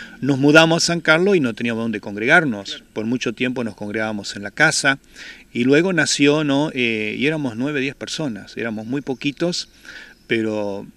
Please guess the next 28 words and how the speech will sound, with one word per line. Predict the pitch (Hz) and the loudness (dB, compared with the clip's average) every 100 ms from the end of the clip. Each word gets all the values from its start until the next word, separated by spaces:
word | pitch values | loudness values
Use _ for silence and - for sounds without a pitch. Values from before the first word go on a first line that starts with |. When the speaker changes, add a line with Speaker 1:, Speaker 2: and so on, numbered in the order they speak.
| _ _ | _ _
Speaker 1:
hoy | 139 151 | 0 2
me | 131 | 0
pongo | 143 139 | 0 0
a | 131 | -2
pensar | 131 117 - 135 131 | -2 -6 0 2 2
hacia | - 123 | 0 -4
atrás, | - 135 147 160 - - | -2 2 4 4 -2 -6
es | 110 - 113 | -8 -8 -6
muy | 120 120 | -2 -2
emotivo | 110 107 160 156 165 175 - - - - - | -2 -2 2 4 4 2 -6 -18 -18 -18 -8
y | - 117 117 | -2 2 6
es | 131 | 6
inexplicable, | 139 139 117 117 165 156 135 139 147 151 - | 4 -2 -4 6 8 8 8 6 4 0 -4
eh, | 117 113 117 | -4 -4 -4
haber | 113 127 | -4 -4
podido | 123 123 127 | -2 0 0
lograr | 120 117 120 123 123 | 0 0 2 2 0
con | - 107 | -8 -10
tan | 107 127 | -6 -8
pocas | 123 123 117 | -6 -10 -12
personas | 101 104 - 123 131 107 | -12 -12 -8 -6 -6 -8
lo | 110 104 | -12 -8
que | 107 104 107 | -6 -6 -8
se | - 107 | -12 -12
empezó | 104 - 120 | -12 -10 -8
en | |
aquel | 110 104 | -8 -10
entonces. | 101 139 113 - - | -10 -12 -12 -14 -18